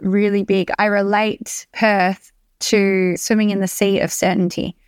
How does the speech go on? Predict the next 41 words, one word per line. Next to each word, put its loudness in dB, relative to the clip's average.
where 2
the 0
ocean 0
is -2
just -6
flat, 0
or 2
you're 2
maybe 0
even 0
in 0
the -2
river. -2
Your 0
emotions 0
are -6
consistent. -2
You 0
know 0
what 0
is -2
coming. -2
There's 0
no 2
aliveness. -2
There's 0
no 0
big 0
fulfillment. 0
There's 0
no 2
heights -4
of -4
pleasure 0
and 0
joy, -2
but 2
there's 2
no 0
pain 0
and -6